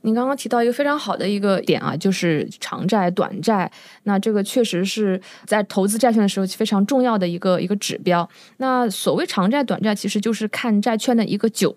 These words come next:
期啊，英文叫 duration。那久期呢，其实它就是来衡量债券价格对利率变动的一个敏感程度的一个指标。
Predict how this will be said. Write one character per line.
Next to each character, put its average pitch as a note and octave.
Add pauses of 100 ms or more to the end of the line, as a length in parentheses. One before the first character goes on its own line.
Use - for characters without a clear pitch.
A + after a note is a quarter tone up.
期 -
啊， -
英 F#3+
文 G3+
叫 A3
duration。 G#3 (320)
那 A#3+
久 -
期 -
呢， F4
其 D4
实 -
它 A#3+
就 B3
是 A3
来 F#3+
衡 F#3+
量 F#3+ (300)
债 A#3+
券 A3+
价 A3+
格 - (100)
对 A3
利 C4
率 A#3+
变 A3+
动 G#3
的 -
一 -
个 G#3
敏 F#3
感 G#3+ (160)
程 F3
度 F4
的 C4
一 G3
个 A3+
指 -
标。 A#3